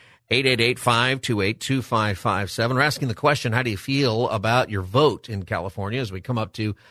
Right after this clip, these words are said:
the election and as we are looking at a voter fraud election reversal that happened right here in Compton,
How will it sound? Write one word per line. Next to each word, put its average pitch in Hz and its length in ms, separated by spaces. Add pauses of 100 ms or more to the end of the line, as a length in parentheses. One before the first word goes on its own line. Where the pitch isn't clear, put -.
(240)
the 131 160
election 139 600
and 160 580
as 117 520
we 113 220
are 107 340
looking 113 360
at 107 460
a 101 320
voter 107 380
fraud 113 600
election 101 600
reversal 107 760
that 95 260
happened 95 360
right 95 160
here 98 200
in 95 300
Compton, 110 680